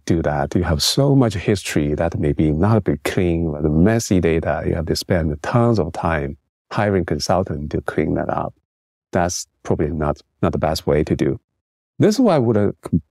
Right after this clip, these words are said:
compare to even another probably process is that think about, like, for most companies, and pretty much every company, when you're buying stuff, right? We,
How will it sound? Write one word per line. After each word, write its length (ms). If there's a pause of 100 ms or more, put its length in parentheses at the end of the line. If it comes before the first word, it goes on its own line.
compare 540
to 320 (100)
even 360
another 560 (600)
probably 440
process 760 (920)
is 240
that 320 (500)
think 200
about, 480
like, 200
for 200
most 320
companies, 720
and 180
pretty 160
much 220
every 240
company, 320
when 200
you're 180 (160)
buying 440
stuff, 480 (160)
right? 260
We, 360